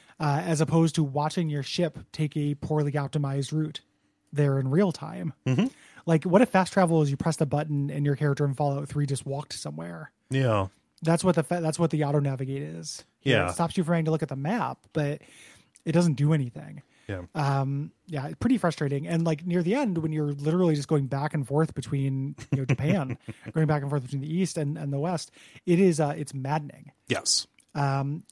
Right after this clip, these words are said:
Speaker 1: I kinda lost my mind a little bit, and it's a bummer because I do like this game and
Speaker 2: Mm-hmm.
Speaker 1: I really admire it, but, like, boy,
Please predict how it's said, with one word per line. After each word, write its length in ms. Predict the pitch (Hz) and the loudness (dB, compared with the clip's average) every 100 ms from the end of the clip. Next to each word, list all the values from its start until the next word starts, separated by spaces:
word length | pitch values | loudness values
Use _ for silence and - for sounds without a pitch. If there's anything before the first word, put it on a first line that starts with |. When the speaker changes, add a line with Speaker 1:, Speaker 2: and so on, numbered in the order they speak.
| _ | _
Speaker 1:
I 180 | 151 170 | 2 2
kinda 340 | - - 175 | 2 0 2
lost 280 | 185 156 156 | 2 0 -2
my 100 | 165 | -2
mind 240 | 143 160 180 | -2 0 0
a 40 | |
little 160 | 139 135 | 0 -4
bit, 220 | 143 147 | -6 -8
and 140 | 160 156 | -6 -6
it's 120 | 147 | -4
a 40 | |
bummer 300 | 147 302 202 | -2 0 0
because 280 | 139 147 160 | 0 0 2
I 60 | 147 | 2
do 180 | 139 190 | 2 2
like 220 | 151 185 | 2 0
this 160 | 151 - | -2 -2
game 320 | 143 135 143 | -6 -6 -8
and 260 | 156 135 | 0 2
Speaker 2:
Mm-hmm. 100 | 135 | 4
Speaker 1:
I 40 | 131 | 2
really 260 | 139 156 | 0 -2
admire 420 | 135 131 131 202 160 | -2 -6 -2 0 0
it, 180 | 143 147 | -4 -8
but, 100 | 139 | -8
like, 200 | 135 120 | -8 -6
boy, 420 | 139 214 127 120 | 0 0 0 -8